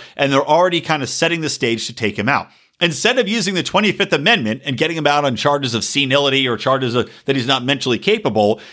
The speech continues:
in order to install Kamala Harris in there,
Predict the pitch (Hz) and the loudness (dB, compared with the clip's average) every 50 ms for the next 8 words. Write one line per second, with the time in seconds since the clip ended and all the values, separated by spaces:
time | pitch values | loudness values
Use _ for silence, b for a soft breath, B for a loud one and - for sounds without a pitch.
0 | B - 151 151 156 165 165 160 143 - 156 151 143 135 127 - - 143 135 127 | B -4 -2 0 2 2 2 0 -2 -2 -2 -2 -2 -2 -4 -2 0 2 2 4
1 | 123 127 127 120 B B B _ - - 165 160 139 127 120 110 107 156 202 233 | 4 4 2 0 B B B _ -2 0 0 2 2 2 2 2 2 2 2 0
2 | 196 143 120 - - 127 113 98 98 95 90 92 104 127 | 0 0 -2 -2 -2 -2 -2 0 -2 -2 -2 -2 -2 -4